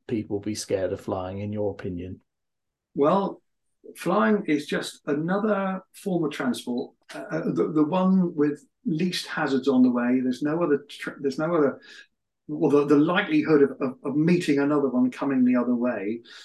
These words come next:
Speaker 2: as you are with a, with a bus, train, car, the likelihood of another airplane meeting you is very, very, very, very absolutely minimal. The big thing people worry about is turbulence, which is just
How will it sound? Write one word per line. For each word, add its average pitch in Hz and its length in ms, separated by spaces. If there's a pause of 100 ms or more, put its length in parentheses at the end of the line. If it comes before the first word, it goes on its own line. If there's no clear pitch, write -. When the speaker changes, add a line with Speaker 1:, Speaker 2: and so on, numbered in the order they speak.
(160)
Speaker 2:
as 135 220
you 131 140
are 127 200
with 120 160
a, 120 280
with 127 140
a 113 140 (380)
bus, - 480 (920)
train, 127 840
car, 123 500 (340)
the 156 80
likelihood 143 440
of 151 40
another 147 300
airplane 123 560
meeting 127 480
you 107 280
is - 320
very, 117 320
very, 110 320
very, 113 280
very 107 220 (100)
absolutely - 380
minimal. 104 480 (420)
The 147 220 (180)
big 185 280
thing 135 200
people 123 240
worry 120 220
about 120 280 (200)
is - 160
turbulence, 127 600
which 123 140
is 123 160
just - 320